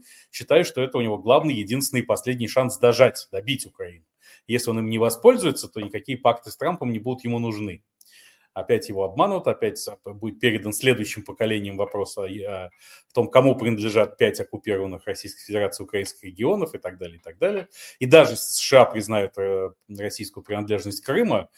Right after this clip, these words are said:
сама-то Украина ее не признает, Европа не признает, и поэтому этот вопрос здесь вместо точки будет поставлен на многоточие, чего Путин в данном случае категорически не хочет. И вот Витков едет, чтобы выяснить, все-таки мы, э, возвращаемся к нашим многомиллиардным и триллионным проектам,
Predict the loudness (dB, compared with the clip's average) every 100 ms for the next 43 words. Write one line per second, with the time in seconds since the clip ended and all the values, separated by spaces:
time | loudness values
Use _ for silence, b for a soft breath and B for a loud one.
0 | b 2 6 6 4 0 0 0 0 -4
1 | -8 -12 -6 0 0 0 0 4 4 2
2 | -8 -8 -10 -6 -6 -6 -4 -4 -2 -4
3 | -4 -6 -6 -10 -12 -16 -20 -18 -14 -12
4 | -12 -12 _ -4 -4 -6 -14 -14 b b
5 | b -6 -2 0 2 4 4 2 2 4
6 | 4 2 -4 -10 -16 -10 -10 -10 -12 -12
7 | -12 -6 0 0 -2 -8 -12 -18 -12 -8
8 | -8 -8 -10 -8 -8 -14 -20 _ B B
9 | B 0 0 2 -2 0 -4 -2 -4 -2
10 | -4 -6 -4 -4 -6 -8 -8 -10 -8 -6
11 | -4 -4 -8 -20 -20 -20 _ b b -4
12 | 4 4 8 8 8 0 0 0 -2 -6
13 | -4 0 2 2 2 -6 -6 2 4 4
14 | 0 -6 0 2 2 -4 -14 -20